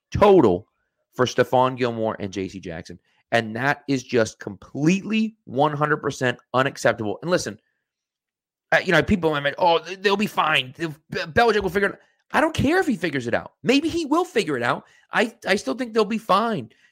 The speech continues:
Defensively, they'll be okay. They're not gonna be like, this isn't, you know, they're, they're not gonna go six and eleven this year and be terrible. That's not gonna happen. They're gonna be fine. But it's,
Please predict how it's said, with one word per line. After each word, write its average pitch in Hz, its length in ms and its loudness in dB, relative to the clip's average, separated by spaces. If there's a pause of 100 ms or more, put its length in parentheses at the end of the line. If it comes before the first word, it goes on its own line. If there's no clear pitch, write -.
(100)
Defensively, 226 560 -2
they'll 202 200 2
be 190 220 -2
okay. 185 680 0 (400)
They're 175 100 0
not 202 260 -2
gonna 208 180 -4
be 196 160 -4
like, 180 240 0
this 190 180 0
isn't, 196 300 -6 (160)
you 175 160 -2
know, 160 40 4
they're, 151 200 0 (160)
they're 156 200 0
not 190 160 2
gonna 202 160 0
go 185 380 2
six - 400 -10
and 185 100 -4
eleven 165 460 0
this 107 240 -8
year 104 180 -2
and 131 120 -6
be 143 80 -8
terrible. - 500 -2 (300)
That's 240 160 -2
not 285 100 0
gonna 233 140 0
happen. 240 280 -2
They're 170 80 0
gonna 269 140 0
be 294 80 2
fine. 247 480 -2 (760)
But 226 280 2 (340)
it's, - 220 -2